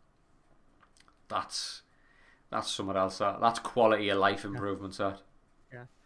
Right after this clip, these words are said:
Speaker 2: I guess the big reason that PlayStation five hasn't sent anything out, 'cause it's not really backwards compatible, is it?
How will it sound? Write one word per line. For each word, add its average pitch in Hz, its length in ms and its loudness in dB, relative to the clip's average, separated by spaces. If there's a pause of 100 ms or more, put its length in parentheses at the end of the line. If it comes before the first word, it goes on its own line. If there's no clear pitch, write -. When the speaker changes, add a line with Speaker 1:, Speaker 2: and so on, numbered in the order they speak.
(160)
Speaker 2:
I 151 80 2
guess 165 200 4
the 160 100 0
big 151 340 4
reason 139 300 0
that 127 160 -4
PlayStation 139 520 -2
five 135 220 0
hasn't 127 240 -2
sent 135 180 -2
anything 123 300 -6
out, 117 160 -12
'cause 135 120 -12
it's 120 160 -16 (220)
not 135 120 -6
really 139 160 -4
backwards 131 360 -4
compatible, 143 420 0
is 135 120 -8
it? 143 80 -12